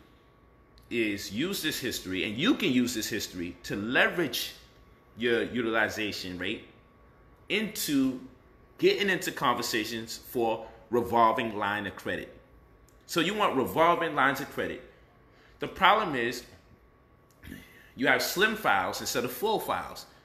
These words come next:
So slim files are when you don't have much credit history. And some people think they got a full file because they have the obvious.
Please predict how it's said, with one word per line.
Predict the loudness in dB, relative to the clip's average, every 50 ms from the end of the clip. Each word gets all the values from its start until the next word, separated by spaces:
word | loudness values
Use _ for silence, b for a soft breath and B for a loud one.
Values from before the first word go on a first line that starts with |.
| b b b
So | -6 -4 -4
slim | -4 -2 -2 -2 -2 -2 -2
files | 4 6 6 6 6 4 0 -2
are | -2 -2 -2 -4 -6 -10 -16 -20 -20 -18
when | -14 -10 -10 -8 -8 -8 -10 -10
you | -8 -8
don't | -6 -6 -6 -4 -2
have | 0 0 0 0 0 -2 -6 -10 -16 -16 -12
much | -10 -8 -8 -8 -2
credit | 0 2 2 2 0 -4
history. | -8 -10 -10 -12 -12 -14 -14 -16 -16 -20 -20 -20 _ -20 -20 -20 -20 -20 -20 -20 -20 -20 -20 -18 -12
And | -10 -4
some | -2 -2 0 2
people | 2 2 4 2
think | 2 4
they | 6 6
got | 6 4
a | 2
full | 0 -2 -2 -2 -2 -2
file | 2 2 4 4 4 2 -2 -4 -8 -10 -10
because | -10 -8 -6 -6 -6 -2
they | -2 0
have | 2 2 2 2
the | 0 0
obvious. | 2 2 2 0 0 -4 -8 -10 -12 -14